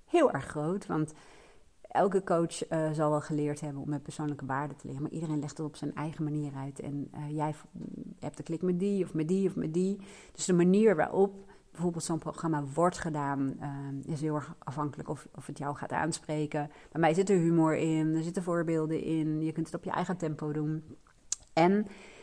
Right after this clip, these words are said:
ik laat je echt niet zomaar <laughs> achter met alleen een lijstje. Ik ga je meteen al in de eerste lessen, lessen vind ik eigenlijk een beetje een naar woord, dus net alsof je moet gaan leren. En, maar het is gewoon superleuk om te doen.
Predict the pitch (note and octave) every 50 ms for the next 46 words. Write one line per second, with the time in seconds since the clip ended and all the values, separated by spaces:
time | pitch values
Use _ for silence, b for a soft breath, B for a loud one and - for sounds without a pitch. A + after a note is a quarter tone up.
0 | B B B F3 E3+ F3 F3 F3 E3+ E3+ D#3+ - - - - D#3 E3 F3+ D#3+ -
1 | - E3 D#3+ D#3+ - - - D3+ E3+ E3 - - - - - - G3 F3+ F#3+ -
2 | - B3+ B3 A#3+ A#3+ A3 A3+ G#3+ F3+ D#3+ D#3 E3+ F#3+ G#3+ G#3 - - - - -
3 | - - - F#3 F#3 G3+ G3+ G3+ G3 - - A3+ A3+ B3 B3 A#3+ G3+ G3+ G3+ -
4 | F#3 F3+ F3 - - F3+ G3 G#3+ G#3 - - - F3 E3+ E3+ E3+ B B B B
5 | B B D#3+ D#3 D#3 D#3+ - - - F3 E3 D3 - D#3 - - F3 - D#3 D3
6 | - - - - D#3+ D3+ D3 - D3+ D3 C#3+ C#3 C#3 D3+ D3 D3+ D3 D#3 C#3+ D3+
7 | - C#3+ C#3+ C#3+ D3 D3+ C#3+ - D3+ D3 D3 D3+ D3+ D3+ - - D3+ D3 D3+ D3+
8 | D3 D3 D3 D3 D3+ D3 D3+ D3 D3 D3 D3 - - D3+ D3 D3 C#3+ D3 D#3 D#3
9 | - - F3+ E3+ - - E3+ - E3 D#3 E3 D#3 D#3+ F3 F#3+ E3+ - - D3+ D3
10 | C#3 - D#3+ D3+ D3+ D3 D3+ D#3 F3 F#3